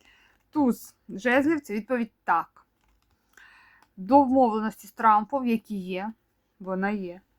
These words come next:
Багато маніпуляцій і як на паузі вони в ступорі такому, без розвитку подій. Він розглядає ситуацію, збирає інформацію для України, що можна зробити в цій ситуації. Щоб ви розуміли. Далі.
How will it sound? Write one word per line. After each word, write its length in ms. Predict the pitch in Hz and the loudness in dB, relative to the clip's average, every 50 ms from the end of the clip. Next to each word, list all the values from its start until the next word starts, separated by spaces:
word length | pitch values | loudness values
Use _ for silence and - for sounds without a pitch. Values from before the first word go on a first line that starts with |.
| _ _ | _ _
Багато 380 | 202 196 190 226 311 294 311 277 | -2 4 6 8 6 6 4 2
маніпуляцій 1000 | 269 254 240 240 226 - 240 233 220 233 269 320 349 330 - - 262 208 - - | 2 2 2 0 -2 -4 -4 0 6 6 8 6 6 2 -4 -10 -12 -12 -10 -10
і 160 | 226 240 247 | -10 -8 -4
як 280 | 247 240 247 247 _ | -4 -4 -4 -4 _
на 100 | 240 226 | -6 -8
паузі 520 | 220 - - 247 240 226 214 208 202 - 175 | -6 -4 -2 0 2 2 0 -2 -4 -8 -16
вони 440 | 170 180 175 180 190 196 190 185 185 _ _ _ _ _ _ _ - - _ _ _ _ _ _ | -16 -14 -14 -12 -10 -10 -12 -12 -14 _ _ _ _ _ _ _ -20 -20 _ _ _ _ _ _
в 60 | - | -18
ступорі 440 | _ - 254 - - 196 175 170 165 | _ -8 -8 -6 -4 -6 -6 -6 -8
такому, 380 | - - - - - 175 170 | -12 -14 -14 -14 -12 -10 -2
без 220 | 180 226 247 226 233 - - - - 170 180 _ _ _ _ _ _ _ _ _ _ _ _ _ | 0 2 2 2 0 -4 -4 -8 -16 -20 -20 _ _ _ _ _ _ _ _ _ _ _ _ _
розвитку 500 | - - 233 254 254 247 247 - - 240 | -2 2 2 2 2 2 -4 -6 -10 -10
подій. 460 | 202 - 226 196 190 208 196 156 143 - _ _ _ _ _ - - - - - _ - | -6 -6 -6 -6 -4 -6 -8 -8 -10 -14 _ _ _ _ _ -20 -20 -20 -20 -20 _ -20
Він 300 | 170 180 240 330 349 339 | -6 0 2 4 6 6
розглядає 560 | 302 277 226 240 240 226 214 226 208 180 175 | 6 4 4 2 0 2 2 2 2 2 0
ситуацію, 840 | - - _ _ 196 208 233 269 330 311 - - 247 190 170 165 165 _ _ _ _ _ _ - | -6 -16 _ _ -2 2 4 4 4 2 -2 -8 -8 -8 -8 -8 -12 _ _ _ _ _ _ -20
збирає 360 | 190 190 196 233 240 233 214 | -14 -4 2 4 6 6 4
інформацію 520 | 208 - - 208 214 247 269 262 - 208 | 2 -2 -6 -2 0 0 0 0 -2 -4
для 80 | 214 202 | -2 -2
України, 380 | 202 202 220 233 269 269 254 233 | -2 -2 -4 -2 0 0 0 0
що 220 | - - - 226 | -2 -2 -2 0
можна 280 | 226 220 214 190 196 185 | 0 0 0 -2 -6 -8
зробити 360 | 180 185 185 202 214 - 190 | -8 -8 -8 -8 -8 -8 -12
в 40 | - | -20
цій 160 | - - 185 | -20 -20 -20
ситуації. 800 | - - 190 _ _ 151 123 95 - _ - - - - 208 - - _ _ _ _ _ _ _ _ _ _ _ _ _ _ | -20 -20 -20 _ _ -14 -14 -14 -14 _ -20 -20 -20 -20 -20 -20 -20 _ _ _ _ _ _ _ _ _ _ _ _ _ _
Щоб 120 | _ _ - | _ _ -6
ви 80 | 233 | -4
розуміли. 540 | 233 233 202 208 208 190 170 - - - - - | -2 -2 -2 -4 -6 -6 -6 -8 -10 -14 -14 -12
Далі. 480 | - 196 233 220 202 170 147 143 - | 0 4 4 4 4 2 -2 -10 -18